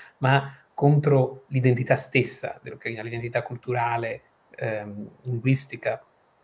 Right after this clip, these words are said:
artistica e, e via dicendo. Ehm, e pro-, e, e, e da questo ricordo Sheiko parla appunto di tutti,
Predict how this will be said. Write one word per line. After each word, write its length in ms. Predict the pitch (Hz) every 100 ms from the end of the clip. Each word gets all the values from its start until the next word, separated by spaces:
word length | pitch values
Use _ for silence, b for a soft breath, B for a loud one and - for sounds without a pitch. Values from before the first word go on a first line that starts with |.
| _ _ _ -
artistica 680 | 139 143 131 - 123 127 - B B B _
e, 360 | 143 131 120 123
e 80 | 123
via 160 | 123
dicendo. 600 | 113 110 - - - - B B B B
Ehm, 1000 | - 147 147 147 143 143 143 139 139 139 - _ _ _ _ _ _ _ _ _ _
e 180 | 180 202
pro-, 200 | 202 190
e, 320 | 185 175 170 -
e, 200 | - 165 -
e 80 |
da 120 | 170 -
questo 260 | 208 196
ricordo 680 | 202 - 131 127 131 131 139
Sheiko 680 | - 147 143 143 131 - - _ _ _ _ _ _ -
parla 340 | 147 147 139
appunto 300 | 143 143 127
di 180 | 123 -
tutti, 680 | 170 156 - 139 127 131